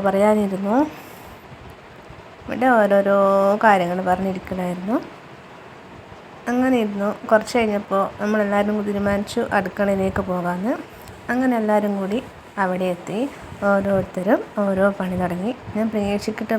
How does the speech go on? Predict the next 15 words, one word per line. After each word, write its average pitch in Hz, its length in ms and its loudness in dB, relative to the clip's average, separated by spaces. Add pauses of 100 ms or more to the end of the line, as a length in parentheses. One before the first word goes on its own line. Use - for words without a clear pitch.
പണി 190 180 -2
കൊടുത്തു, 196 320 -4 (300)
പ്രിയേച്ചി 214 420 0
എനക്കിട്ട് 202 420 -4
പണി 180 220 0
തന്നു. 180 260 0 (480)
അങ്ങനെ 247 200 2 (100)
നമ്മളൊരു 220 400 2
പണി 175 240 0
തര-, 175 240 0 (160)
തുടങ്ങി. 190 360 2 (380)
പിന്നെ 247 240 2 (120)
സവാള 202 420 6 (100)
ഗിരിഗിരിയായിരുന്നു 185 680 0
കുറേ 175 140 2